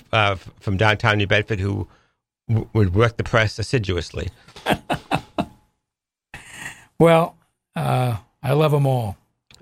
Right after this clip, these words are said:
Speaker 2: Me too.
Speaker 1: To some degree.
Speaker 2: To some degree. <laughs>
Speaker 1: Yeah. You're listening to Town Square Sunday. I'm Jim Phillips. My guest is Jack Spillane, columnist for the online newspaper New Bedford Light. Homeless students.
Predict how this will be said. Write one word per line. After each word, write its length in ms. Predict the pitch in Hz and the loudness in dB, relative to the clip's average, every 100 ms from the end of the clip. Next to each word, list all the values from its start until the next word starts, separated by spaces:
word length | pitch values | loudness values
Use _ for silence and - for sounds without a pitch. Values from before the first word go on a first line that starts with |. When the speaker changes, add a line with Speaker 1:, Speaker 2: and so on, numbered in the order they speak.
| _ | _
Speaker 2:
Me 140 | 104 | 0
too. 120 | 104 - | 0 0
Speaker 1:
To 40 | |
some 180 | 180 147 | 0 0
degree. 360 | 123 107 - - _ _ - | -2 -6 -10 -16 _ _ -2
Speaker 2:
To 80 | |
some 220 | 113 110 95 | 0 0 0
degree. 420 | 85 92 - 151 | 0 -2 0 -2
<laughs> 20 | - | -2
Speaker 1:
Yeah. 180 | 131 - _ _ _ - - | -2 -4 _ _ _ -20 -4
You're 120 | - | 2
listening 400 | 170 202 - 196 | 4 4 2 0
to 80 | 156 | 0
Town 260 | - 175 175 | 2 0 0
Square 300 | - 180 165 | 0 2 2
Sunday. 560 | - 180 175 185 202 | 2 0 4 4 4
I'm 180 | 165 165 | 2 0
Jim 220 | 143 160 | 0 0
Phillips. 520 | 143 185 185 180 - - _ _ _ _ | 0 2 2 0 -8 -20 _ _ _ _
My 140 | - 139 | -2 0
guest 320 | 160 160 - | 2 2 0
is 100 | 135 | -4
Jack 300 | - 175 170 | 0 0 0
Spillane, 640 | - 170 160 180 151 110 | -2 0 2 2 2 -2
columnist 640 | 95 180 190 180 135 110 - | -2 0 2 2 0 -4 -6
for 320 | - 139 135 104 _ _ _ - | -2 0 0 -2 _ _ _ 0
the 100 | 139 | 2
online 380 | 156 160 147 | 4 4 2
newspaper 640 | 143 143 - 147 135 139 135 | 2 0 0 0 0 0 -2
New 180 | 127 135 | 0 0
Bedford 400 | 123 113 - 110 | 0 -2 -4 -2
Light. 280 | 113 98 - _ _ _ _ _ _ _ _ _ | -2 -4 -8 _ _ _ _ _ _ _ _ _
Homeless 420 | 175 254 269 233 - | 4 6 6 4 0
students. 840 | - 220 233 156 92 - - - | -2 -2 0 0 -4 -10 -20 -20